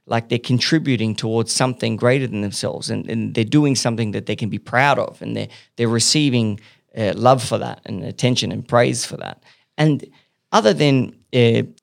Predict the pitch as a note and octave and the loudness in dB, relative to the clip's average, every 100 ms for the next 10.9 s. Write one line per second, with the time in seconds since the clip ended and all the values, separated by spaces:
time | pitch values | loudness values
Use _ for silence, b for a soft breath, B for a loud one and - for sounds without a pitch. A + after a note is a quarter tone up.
0 | _ B2 A#2+ A2+ G#2+ G#2 D#3+ G3 G2+ C#2 | _ 2 4 4 0 2 0 0 -4 -6
1 | D2 E2 - A#2 A#2+ A#2+ D3+ B2 A#2+ A2 | -10 -12 -12 -8 -6 -4 -2 -2 0 0
2 | G#2 A2 G#2 - D#3+ F3 G#2+ B2 _ b | 0 -2 -6 -2 0 0 -4 -8 _ b
3 | b b b _ _ _ E3+ D#3+ C4+ - | b b b _ _ _ 4 6 4 4
4 | F3+ - B2+ D#3+ G#3 D2 G1+ _ _ C#3+ | 4 4 2 2 0 -2 -4 _ _ -6
5 | C3+ - - C#3 B2+ C3 F#3+ G3+ - _ | -6 -6 -2 0 2 0 2 -2 -8 _
6 | _ _ _ _ _ _ D#3 D#3+ D3+ - | _ _ _ _ _ _ 4 6 4 0
7 | _ E3 D3+ B3 B3+ G3+ C4 A#3 C3 A2+ | _ -2 6 6 6 0 2 4 4 4
8 | D3+ A3+ - F#3+ F#3+ B2 F3 F3+ B3 A#3+ | 4 2 0 -4 -4 0 0 4 2 2
9 | F3+ - E3 C#3+ D#3+ A#3+ - - - - | -2 -2 -2 0 0 0 -2 -2 -4 -6
10 | b b b b - F#3+ F#3 B3+ | b b b b -4 -2 0 -2